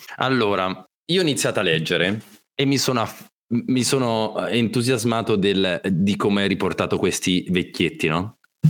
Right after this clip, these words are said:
Ma dove tu, secondo me, sei riuscito a fare un colpo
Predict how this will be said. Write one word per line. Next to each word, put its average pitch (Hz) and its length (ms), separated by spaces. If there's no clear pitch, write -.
Ma 120 180
dove 139 500
tu, 139 300
secondo 107 640
me, 104 640
sei - 260
riuscito 107 460
a - 40
fare 104 260
un 101 260
colpo 110 800